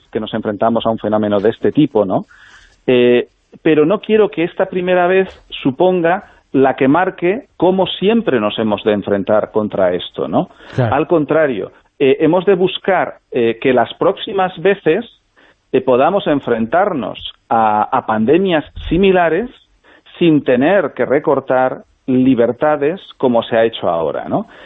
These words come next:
Speaker 1: Y eso es donde yo creo que la política debería trabajar, ¿no? Y tengo ese, esa inquietud de que,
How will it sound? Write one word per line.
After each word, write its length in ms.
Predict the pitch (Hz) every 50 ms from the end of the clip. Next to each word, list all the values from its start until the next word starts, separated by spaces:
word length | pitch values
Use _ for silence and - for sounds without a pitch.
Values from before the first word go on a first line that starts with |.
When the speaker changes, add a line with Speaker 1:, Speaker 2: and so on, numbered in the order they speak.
| - - _ -
Speaker 1:
Y 120 | 131 165
eso 200 | 190 185 - 233
es 100 | 240 190
donde 280 | 190 165 151 131 131 131
yo 200 | 156 175 170 -
creo 500 | - 165 170 170 160 156 151 165 170 -
que 580 | - - 117 110 110 107 104 98 92 92 90 87
la 240 | 87 101 113 117 117
política 840 | - 113 110 120 165 190 185 - 156 135 131 - 135 135 143 - -
debería 560 | - 117 117 110 98 104 107 120 131 131 123 -
trabajar, 680 | 117 107 95 90 87 85 - - 101 92 85 78 73 85
¿no? 180 | 104 160 185 - - - - - - _ -
Y 160 | 151 143 131
tengo 580 | - 160 165 175 185 175 185 185 185 185 175 170
ese, 680 | 160 156 - - - 165 160 160 156 151 151 143 -
esa 540 | 147 - - 165 151 143 135 131 127 117 107 -
inquietud 840 | 170 143 135 127 - - 123 120 117 - 214 226 190 143 139 170 196 _ _ _ _ _ _ _ _ -
de 300 | 127 120 131 131 127 -
que, 640 | - - 127 123 117 117 117 113 113 110 107 104